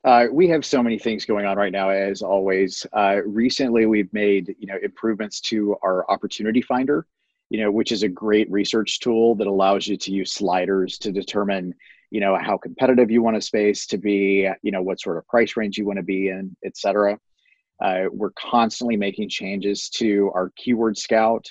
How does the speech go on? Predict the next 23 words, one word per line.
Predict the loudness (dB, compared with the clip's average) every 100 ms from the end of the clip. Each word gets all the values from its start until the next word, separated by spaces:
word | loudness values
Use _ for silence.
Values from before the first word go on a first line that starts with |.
| -14 -8
you |
know, | -4 -2
as | -4 -2
well | 0 0
as | 0 -2
our | -6
keyword | -4 -4 -2 -2
rank | -4 -6 -2
tracker, | 0 0 0 -6 -10 _ _ _ -6
you | -2
know, | 0
so | 0
you | -2
can | -2 -4
see | -2
what's | 0 -2 -2
going | -4 -2
on, | -2 -2 -4 -4
you | -4
know, | -4
in | -6
the | -6
marketplace. | -6 -6 -6 -2 -2 -2 -6